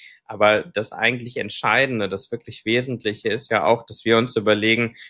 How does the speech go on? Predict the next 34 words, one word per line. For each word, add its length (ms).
wie 100
können 300
wir 100
Fälle 360
entsprechend 580
aufbauen 680
und 260
vor 180
allen 260
Dingen, 420
wo 180
kann 440
der 280
spezielle 560
Kunde 400
mit 200
seinem 360
speziellen 600
Traum 420
bei 140
welcher 460
Bank 460
ganz 300
konkret 540
unterkommen. 760
Und, 460
ähm, 440
also 200
da 120
geht's 220
halt 180
wirklich 260
darum, 340
dieses 380